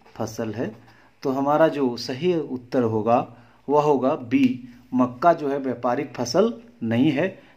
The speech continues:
जबकि मक्का क्या है, एक खाद्य फसल है। नेक्स्ट है कि गरीब रथ क्या है? गरीब रथ क्या है? दूल्हा गाड़ी है, गरीबों की गाड़ी, यात्री गाड़ी है या ये सभी है? तो गरीब रथ ध्यान दीजिएगा,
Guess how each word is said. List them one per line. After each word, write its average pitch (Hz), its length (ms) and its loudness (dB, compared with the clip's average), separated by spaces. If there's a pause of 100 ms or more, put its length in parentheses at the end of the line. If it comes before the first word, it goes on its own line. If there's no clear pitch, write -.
जबकि 127 300 0
मक्का 127 420 4
क्या 170 220 -2
है, 190 180 -4
एक 214 180 -10 (180)
खाद्य 120 360 -2
फसल 107 460 -14
है। 101 240 -14 (880)
नेक्स्ट 196 380 4
है 160 160 0 (380)
कि 180 80 -2
गरीब 180 480 6
रथ 170 340 6
क्या 113 160 -4
है? 82 200 -14 (1120)
गरीब 170 380 2
रथ 190 300 0
क्या 143 160 4
है? 131 120 4
दूल्हा 131 300 6
गाड़ी 165 300 6
है, 165 320 -6 (520)
गरीबों 131 500 2
की 170 160 0
गाड़ी, 165 380 2 (520)
यात्री 123 420 -4
गाड़ी 170 320 4
है 151 260 -12 (180)
या 196 120 2
ये 208 180 6
सभी 127 380 -6
है? 104 360 -12 (360)
तो 165 80 0
गरीब 156 400 2
रथ 170 280 2
ध्यान 131 320 -2
दीजिएगा, 151 520 2